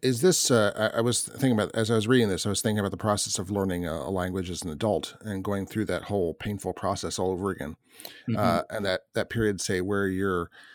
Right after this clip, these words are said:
Speaker 1: you're sounding out nous, uh, in Greek, and you're saying, "Oh, nous is a ship." Um,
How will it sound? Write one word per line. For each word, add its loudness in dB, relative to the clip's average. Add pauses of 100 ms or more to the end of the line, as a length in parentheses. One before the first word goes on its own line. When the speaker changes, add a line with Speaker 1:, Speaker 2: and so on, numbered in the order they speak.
(140)
Speaker 1:
you're 0
sounding 2
out 0
nous, -2 (120)
uh, -2
in -6
Greek, -4
and -4
you're -4
saying, -4
"Oh, -6
nous -4
is -8
a -4
ship." -4 (560)
Um, 0